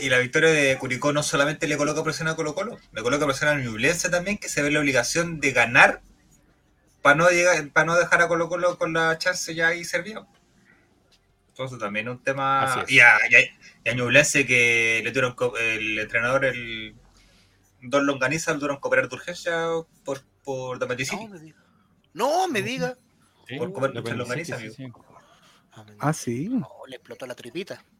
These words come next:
Speaker 2: Mañana do-,
Speaker 1: Exactamente.
Speaker 2: doblete el chupete Suazo, dicen por ahí. Ya, tenemos un comentario, don, eh, Jere, no sé por qué.
Speaker 4: ¿Ah?
Speaker 2: Estoy bien,
Speaker 4: Estoy aquí, estoy aquí.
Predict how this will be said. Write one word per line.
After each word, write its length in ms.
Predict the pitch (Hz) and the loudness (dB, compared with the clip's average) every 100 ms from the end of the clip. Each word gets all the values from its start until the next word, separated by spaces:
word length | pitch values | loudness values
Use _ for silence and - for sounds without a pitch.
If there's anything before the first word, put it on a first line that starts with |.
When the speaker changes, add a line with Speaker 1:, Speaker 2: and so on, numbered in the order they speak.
| _ | _
Speaker 2:
Mañana 340 | 160 139 170 160 | -4 0 2 4
do-, 80 | 143 | 4
Speaker 1:
Exactamente. 320 | - 123 135 | 2 -6 -2
Speaker 2:
doblete 260 | 131 165 170 | 2 2 0
el 40 | |
chupete 320 | - 156 160 | 0 0 2
Suazo, 280 | - 196 180 | 4 4 4
dicen 160 | 165 160 | 0 -2
por 160 | 160 | 0
ahí. 120 | 139 95 _ _ - - - | -2 -2 _ _ -20 -20 4
Ya, 220 | 180 131 _ _ - | 6 6 _ _ 2
tenemos 320 | 214 269 285 | 4 6 6
un 80 | 277 | 4
comentario, 580 | - 233 214 - 254 262 | 6 4 4 4 6 6
don, 260 | 247 233 220 | 4 2 0
eh, 1400 | 214 208 202 196 190 180 170 156 151 147 139 135 131 143 _ _ - _ _ _ _ _ - - - - - - | 0 0 0 0 0 -2 -4 -8 -8 -10 -12 -12 -14 -18 _ _ -20 _ _ _ _ _ -20 -20 -20 -20 -20 -20
Jere, 420 | - - 185 156 180 - - | -16 0 2 2 -2 -14 -14
no 80 | 120 | -12
sé 80 | - | -10
por 120 | 127 | -10
qué. 80 | - | 2
Speaker 4:
¿Ah? 360 | 156 131 - 147 | 4 4 2 0
Speaker 2:
Estoy 280 | 147 185 214 | 2 6 6
bien, 840 | - 202 208 - 214 156 147 151 - - - _ _ - - - - - - | 8 6 6 6 2 2 -2 -4 -6 -18 -18 _ _ -16 -16 -20 -20 -20 -20
Speaker 4:
Estoy 180 | _ 131 | _ 0
aquí, 120 | 120 120 | 2 2
estoy 280 | - 113 | 2 0
aquí. 100 | 110 | 0